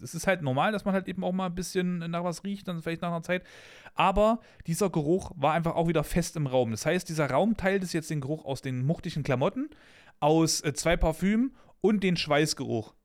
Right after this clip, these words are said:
Top. Absolut cool, wenn man Kopfschmerzen hat und dann bei solchen Sachen immer wahnsinnig, äh, geruchsempfindlich ist. Das ist einfach klasse. Wenn man jetzt natürlich sagt, „Ja, aber geruchsempfindlich ist halt auch nicht jeder.“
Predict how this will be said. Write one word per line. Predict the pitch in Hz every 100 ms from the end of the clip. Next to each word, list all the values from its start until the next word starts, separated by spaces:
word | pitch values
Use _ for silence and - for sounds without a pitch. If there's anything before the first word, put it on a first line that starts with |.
| _
Top. | - 143 - - -
Absolut | 190 202 196 196 -
cool, | 220 247
wenn | 208
man | 185 165
Kopfschmerzen | 220 - 214 196 185
hat | 185 185
und | 156
dann | 160 151
bei | 139
solchen | 165 156
Sachen | 151 147 160
immer | 147 131
wahnsinnig, | 143 170 156 139 -
äh, | 139 135
geruchsempfindlich | 131 143 160 101 123 127 120 113
ist. | 156 190 - - - - - -
Das | 143
ist | 175 180
einfach | 196 202 -
klasse. | 180 170 101 -
Wenn | - 143 160
man | 160
jetzt | 156
natürlich | 151 160 139
sagt, | 156 -
„Ja, | 147 147
aber | 143 135 117 - 143 131
geruchsempfindlich | 170 - 160 - 160 151
ist | 143
halt | 139 -
auch | 143
nicht | 127
jeder.“ | 127 160 202 220